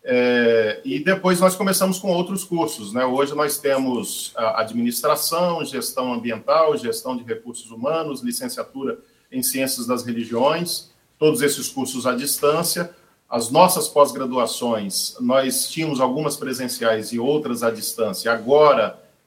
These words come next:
com a pandemia, a gente resolveu transformar tudo em curso à distância.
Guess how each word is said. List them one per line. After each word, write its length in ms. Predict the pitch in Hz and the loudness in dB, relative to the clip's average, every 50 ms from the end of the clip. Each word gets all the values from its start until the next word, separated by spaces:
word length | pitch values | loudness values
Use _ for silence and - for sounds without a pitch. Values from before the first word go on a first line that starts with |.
| _ - | _ 0
com 80 | 127 | 2
a 60 | 127 123 | 2 2
pandemia, 760 | 123 131 131 127 120 117 113 123 147 170 175 151 135 117 | 2 0 0 0 0 0 0 0 0 0 0 2 2 2
a 40 | 110 | 2
gente 300 | - - 131 131 - - | 2 0 -6 -8 -10 -8
resolveu 500 | 127 131 139 127 135 127 120 131 139 139 | -6 -6 -4 -4 -4 -6 -4 -2 -4 -4
transformar 460 | 139 143 143 - - 131 131 131 127 123 | -2 -2 -4 -4 -4 -2 0 0 0 0
tudo 260 | - - 175 165 160 | 0 -4 -6 -4 -4
em 80 | 156 147 | -6 -8
curso 340 | - - 131 127 - - | -6 -8 -8 -8 -8 -10
à 20 | 131 | -10
distância. 760 | - - - - 147 151 165 175 170 170 - 170 170 170 | -8 -8 -6 -2 0 0 2 2 0 -2 -4 -4 -6 -8